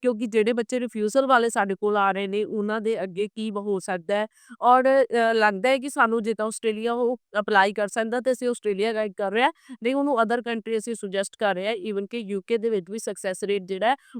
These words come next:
ਉਹ ਅੱਛਾ ਆ ਰਿਹਾ ਹੈ। ਜਦੋਂ ਬੱਚਾ ਬਿਲਕੁਲ ਹੀ ਸਾਨੂੰ ਲੱਗਦਾ ਹੈ ਕਿ ਹੁਣ ਆਸਟ੍ਰੇਲੀਆ ਜਾ ਨਹੀਂ ਸਕਦਾ, ਇਹਦੀ ਰਿਫਿਊਜ਼ਲ ਦੇ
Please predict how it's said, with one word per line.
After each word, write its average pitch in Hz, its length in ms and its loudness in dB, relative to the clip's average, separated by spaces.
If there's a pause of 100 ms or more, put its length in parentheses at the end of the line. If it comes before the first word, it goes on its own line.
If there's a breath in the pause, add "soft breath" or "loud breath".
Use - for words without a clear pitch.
ਉਹ 254 140 8
ਅੱਛਾ 254 240 2
ਆ 240 140 6
ਰਿਹਾ 208 120 2
ਹੈ। 233 60 2
ਜਦੋਂ 233 420 2
ਬੱਚਾ 208 380 -2
ਬਿਲਕੁਲ 233 460 0
ਹੀ 277 220 -2
ਸਾਨੂੰ 220 280 0
ਲੱਗਦਾ 190 260 4
ਹੈ 226 40 0
ਕਿ - 120 -10
ਹੁਣ 240 160 0
ਆਸਟ੍ਰੇਲੀਆ 202 520 -2
ਜਾ 180 260 2
ਨਹੀਂ 196 120 -2
ਸਕਦਾ, 196 320 -2
ਇਹਦੀ 208 160 -6
ਰਿਫਿਊਜ਼ਲ 196 480 -4
ਦੇ 202 220 -2